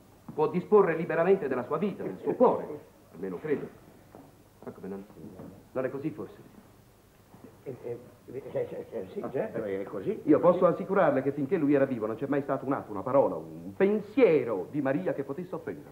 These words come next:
Speaker 2: Già, finché era vivo, ma ora, ora che è morto?
Speaker 1: Ma si capisce, ma si capisce ora che è morto, eh, la situazione è diversa, eh,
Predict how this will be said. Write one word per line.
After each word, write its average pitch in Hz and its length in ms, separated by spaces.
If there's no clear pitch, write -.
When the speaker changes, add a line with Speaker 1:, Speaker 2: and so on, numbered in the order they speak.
Speaker 2:
Già, - 360
finché 127 260
era 117 140
vivo, 104 360
ma 127 120
ora, 254 320
ora 185 160
che 185 100
è - 20
morto? 269 440
Speaker 1:
Ma - 60
si - 120
capisce, 254 640
ma 98 120
si 139 80
capisce 185 300
ora 110 140
che 131 60
è - 20
morto, 160 360
eh, 110 200
la 113 100
situazione 185 400
è 92 40
diversa, 107 540
eh, 107 120